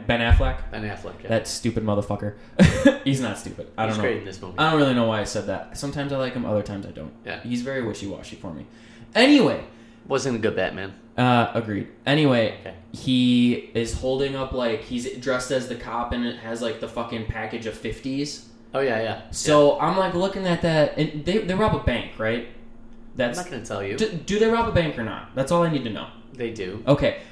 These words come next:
Speaker 1: That's not how fucking money looks like when you get it from a bank. That's not how it would look like in the vault.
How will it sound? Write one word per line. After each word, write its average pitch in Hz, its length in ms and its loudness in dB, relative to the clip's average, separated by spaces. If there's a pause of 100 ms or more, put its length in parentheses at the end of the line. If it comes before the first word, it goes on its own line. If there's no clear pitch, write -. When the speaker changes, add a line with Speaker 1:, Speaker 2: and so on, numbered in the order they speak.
(140)
Speaker 1:
That's 170 280 2
not 208 160 6
how 220 160 2
fucking 175 320 2
money 143 240 4
looks 131 240 0
like 117 160 0
when 117 100 0
you 117 80 -2
get 110 160 0
it 104 80 -2
from 104 160 -6
a 95 40 -6
bank. - 240 -10 (200)
That's 147 200 2
not 165 180 2
how 180 160 8
it 170 100 4
would 156 120 4
look 139 200 2
like 117 160 2
in 110 100 -2
the 107 60 -2
vault. 92 320 -10